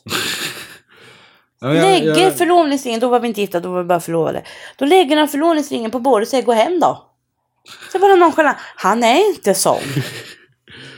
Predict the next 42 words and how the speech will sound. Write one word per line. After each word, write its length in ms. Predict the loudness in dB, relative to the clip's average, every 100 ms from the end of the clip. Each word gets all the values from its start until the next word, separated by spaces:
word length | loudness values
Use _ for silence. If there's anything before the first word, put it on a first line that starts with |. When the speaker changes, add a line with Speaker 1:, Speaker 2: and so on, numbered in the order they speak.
| -20 _ _ _ _ _ _ _ -6
Speaker 2:
Alltså, 160 | -4 -2
Speaker 1:
Ja. 20 |
Speaker 2:
så 60 |
här, 100 | -4 -6 -10 -2
vad 160 | 0
betyder 540 | 0 -2 -2 -2 -2 0
det? 140 | 2 2 2
Är 120 | 2 2
det 100 | 4
bara 260 | 4 4
för 120 | 2
att 80 | -2
jag 100 | -2
är 60 | -2
så 180 | -4 -4
rädd 480 | 0 2 0 -2
för 160 | -2 0
att 100 | 0
han 140 | -2
ska 160 | -2 0
lämna 360 | 0 0 -2 -2
mig? 320 | -2 -4 -6
Speaker 1:
Nej, 220 | -6 -4
de 160 | -4 -4
brukar 360 | -2 -2 -4
säga 320 | -4 -4 -2 0
Speaker 2:
På 80 |
grund 360 | 2 2 2 0
av 60 | -2
mitt 240 | -2 -2
bagage? 680 | -2 2 2 2 -2 -14 -14
Speaker 1:
Nej, 240 | -10 -10 -8
det 140 | -6
de 100 | -6
brukar 260 | -4 -6 -8
säga, 480 | -6 -6 -6 -6 -6
vet 220 | -6 -6
jag, 160 | -8 -10
att 120 | -14 _ _ _ _ _ _
drömmer 380 | -4 -2 0 0
du 140 | 0 0
drömmar 680 | 0 -2 -2 -2 -4 -6